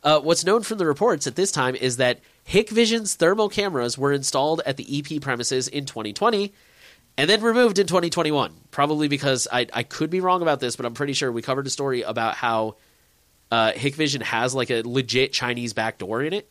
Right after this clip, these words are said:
I might be remembering that wrong, but it, I do remember it was, it was bad. It was definitely not good.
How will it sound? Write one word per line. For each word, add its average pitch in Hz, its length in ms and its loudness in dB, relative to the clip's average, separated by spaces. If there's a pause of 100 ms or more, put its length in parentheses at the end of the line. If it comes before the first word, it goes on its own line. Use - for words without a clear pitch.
(120)
I 131 100 0
might 135 260 0
be 151 100 4
remembering 131 500 0
that 98 180 -6
wrong, 85 320 -10 (240)
but 113 100 -2
it, 110 180 -2
I 117 120 0
do 127 160 -4
remember 127 280 -2
it 107 60 -4
was, 101 180 -8 (200)
it 117 120 -4
was 113 140 -4
bad. 87 360 -2
It 113 100 -8
was 107 80 -8
definitely 120 320 -4
not 107 200 -4
good. 92 220 -10